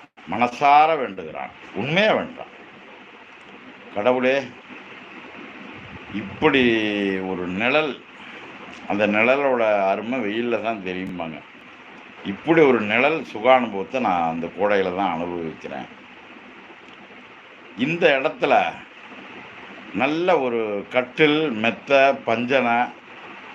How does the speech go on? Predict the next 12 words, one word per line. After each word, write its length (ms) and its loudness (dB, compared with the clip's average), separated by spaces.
இருந்தா 480 4
எப்படி 520 0
இருக்கும்னு 520 -2
நினைக்கிறான்." 440 -2
அவன் 200 2
நினைக்கிற 500 2
இடம் 260 2
இது, 280 0
கற்பக 380 -2
விருட்சம் 380 -8
மரத்துக்கு 480 -10
கீழே. 240 -6